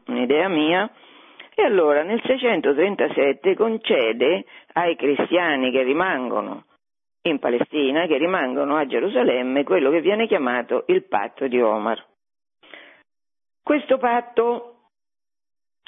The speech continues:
ve lo voglio leggere, è un po' lungo,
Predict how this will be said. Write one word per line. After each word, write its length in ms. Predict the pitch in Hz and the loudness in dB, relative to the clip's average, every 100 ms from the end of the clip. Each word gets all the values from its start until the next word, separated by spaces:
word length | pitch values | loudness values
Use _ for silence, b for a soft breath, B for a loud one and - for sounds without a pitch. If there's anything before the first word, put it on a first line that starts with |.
| _ _ - | _ _ -6
ve 120 | 202 | -2
lo 80 | 208 | 2
voglio 300 | 190 175 185 | 2 4 4
leggere, 640 | 165 143 143 175 208 226 | 4 0 0 2 2 0
è 60 | 190 | -2
un 160 | 190 | -2
po' 140 | 196 220 | 0 2
lungo, 800 | 185 165 160 165 220 - - | 4 2 0 2 2 0 -8